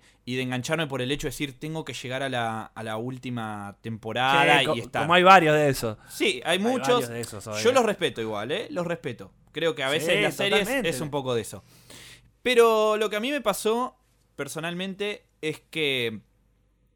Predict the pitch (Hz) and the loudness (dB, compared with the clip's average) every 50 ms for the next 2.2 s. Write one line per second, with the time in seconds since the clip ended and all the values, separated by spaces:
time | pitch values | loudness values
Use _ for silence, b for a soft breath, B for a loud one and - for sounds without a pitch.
0 | _ - - - - 160 160 170 170 165 160 156 151 147 139 135 - - 127 135 | _ -20 -16 -10 -4 0 2 2 2 2 2 2 2 2 0 0 0 -2 -2 -2
1 | 151 165 160 139 - - 117 - 175 170 160 143 131 120 - - 165 165 165 165 | -2 -4 -4 -6 -10 -10 -8 -4 -2 -2 -2 -2 -2 -4 -6 -6 -6 -4 -4 -4
2 | 175 180 - _ | -6 -6 -8 _